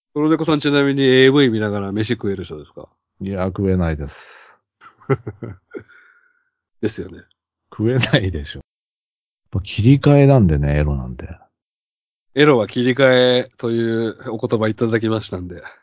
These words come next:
Speaker 2: <laughs> 切り替えです。
Speaker 1: はい。
Speaker 2: うん。
Speaker 1: 意外な濡れ場をね、えー、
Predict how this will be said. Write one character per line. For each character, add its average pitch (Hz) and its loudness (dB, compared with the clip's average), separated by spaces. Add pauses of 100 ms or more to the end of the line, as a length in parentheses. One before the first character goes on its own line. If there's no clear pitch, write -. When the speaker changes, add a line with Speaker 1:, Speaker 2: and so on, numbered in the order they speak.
(800)
Speaker 2:
<laughs> - -8
切 104 -6
り 104 -4
替 107 -6
え 104 -2
で 101 -6
す。 - -18 (680)
Speaker 1:
は 90 -10
い。 - -18 (580)
Speaker 2:
う 95 -12
ん。 - -12 (520)
Speaker 1:
意 107 -2
外 147 4
な 147 2
濡 143 2
れ 135 4
場 131 4
を 131 2
ね、 139 0
え - -14
ー、 80 -10